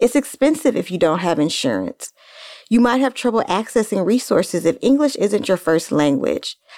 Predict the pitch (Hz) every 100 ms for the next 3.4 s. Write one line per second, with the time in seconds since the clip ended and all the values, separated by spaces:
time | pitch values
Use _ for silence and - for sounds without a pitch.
0 | - _ - 247 277 359 339 - 196 196
1 | 254 233 - 185 170 170 180 175 156 151
2 | - 185 - 247 240 214 220 - - 180
3 | 226 165 - -